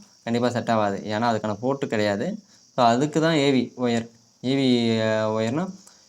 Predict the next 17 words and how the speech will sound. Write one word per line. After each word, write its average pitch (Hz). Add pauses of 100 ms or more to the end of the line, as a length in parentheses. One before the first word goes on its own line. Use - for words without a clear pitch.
(140)
டி 147
விக்கு, 107 (500)
ஹெச் 123
டி 147
எம்னா 175 (760)
எல் 127
இ 131
டி 131
டி 110
விக்கு. 104
So, 143
அடுத்ததான் 160
ஆண்டனாவுக்கு 131 (380)
மேலே 156
கனெக்ஷன் 139
வருது 120
இல்லைங்களா, 120